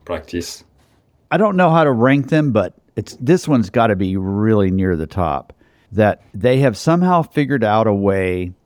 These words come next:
Speaker 2: to concentrate the effort they spend on making money, which leaves them plenty of time,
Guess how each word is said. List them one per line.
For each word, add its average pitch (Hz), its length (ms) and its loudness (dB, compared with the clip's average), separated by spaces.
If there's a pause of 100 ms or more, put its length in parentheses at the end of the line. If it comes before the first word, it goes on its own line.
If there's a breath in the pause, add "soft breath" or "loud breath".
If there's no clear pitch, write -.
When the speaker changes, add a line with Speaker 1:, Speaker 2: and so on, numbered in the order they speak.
(160)
Speaker 2:
to 113 220 0
concentrate 135 1040 -2
the 101 300 -6
effort 113 440 -4
they 98 180 -6
spend 101 540 -2
on 92 260 -4
making 95 380 -2
money, 90 480 -2 (420)
which 101 320 -4
leaves 135 680 -2
them 110 580 0 (180)
plenty 143 380 0
of 113 120 -4
time, 95 540 -2